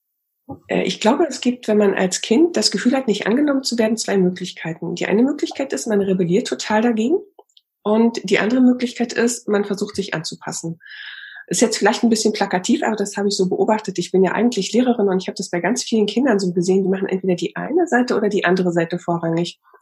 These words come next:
Und ich habe mich angepasst, ich habe mich verstellt. Ich habe mich angepasst und habe gedacht, ich muss so sein wie die anderen, damit ich angenommen werde. Und ich muss mich furchtbar anstrengen. Ich muss mich eigentlich mein ganzes Leben lang immer anstrengen und Leistung bringen. Und nur dann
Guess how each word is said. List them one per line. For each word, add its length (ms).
Und 120
ich 120
habe 80
mich 180
angepasst, 480
ich 80
habe 120
mich 120
verstellt. 540
Ich 140
habe 80
mich 160
angepasst 500
und 80
habe 120
gedacht, 300
ich 80
muss 200
so 160
sein 340
wie 60
die 120
anderen, 320
damit 240
ich 100
angenommen 480
werde. 380
Und 120
ich 120
muss 140
mich 120
furchtbar 260
anstrengen. 460
Ich 140
muss 160
mich 180
eigentlich 220
mein 120
ganzes 300
Leben 180
lang 160
immer 240
anstrengen 420
und 140
Leistung 380
bringen. 280
Und 200
nur 180
dann 300